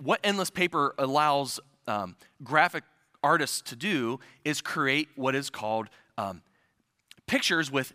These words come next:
infinite zoom. Okay, so you know, uh, I saw some cameras out a few minutes ago when the little preschoolers were up here, and you were taking pictures and videos. And you know, when you take the picture on your smartphone,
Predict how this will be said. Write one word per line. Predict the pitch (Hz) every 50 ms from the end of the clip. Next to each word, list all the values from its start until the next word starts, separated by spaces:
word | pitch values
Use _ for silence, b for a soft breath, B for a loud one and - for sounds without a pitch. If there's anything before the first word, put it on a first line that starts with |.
| _ _
infinite | - 202 233 220 - 220 196 180 - 131
zoom. | 120 113 120 113 101 87 78 - 101 - _ _ _ _ _ _ _ _ _ -
Okay, | - 123 127 B B B B
so | B - 196
you | 214
know, | 240 240 214 190 - _
uh, | - 156 135 - - - _ _
I | -
saw | 185 - 214 185
some | - - 165
cameras | - - 170 175 170 160 156
out | 170 160 170 175
a |
few | - 180 170
minutes | 175 165 165 -
ago | - 180 180
when | 175 170 165
the | 160
little | 151 165 160 160 156 156 - _ _ _ _ _ _ _ _
preschoolers | - 170 - - 165 156 151 147 143
were | 160
up | 151 -
here, | - 160 151 147 147 B B B B B B _
and | 135 131 123 120 120 123 120
you | 139 135
were | 135
taking | - - 156 139 143 135 123
pictures | - 143 127 - 139 120
and | 120 120
videos. | 113 123 117 113 110 104 - B B B B B B -
And | 131 143
you | 185 190
know, | 165 143 147
when | 151 - 147 143 131 139
you | 135 135
take | - - 165 147 139 - -
the | 135
picture | - - 143 - - 143
on | 127 123
your | 120
smartphone, | - - - 120 120 113 - 117 110 110